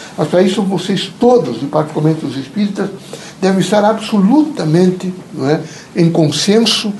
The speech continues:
em, em absoluto equilíbrio, particularmente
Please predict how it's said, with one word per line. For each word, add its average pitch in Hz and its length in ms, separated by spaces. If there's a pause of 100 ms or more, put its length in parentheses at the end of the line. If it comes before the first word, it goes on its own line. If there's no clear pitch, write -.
(320)
em, 170 440
em 160 60
absoluto 170 460
equilíbrio, 196 640 (640)
particularmente 190 1000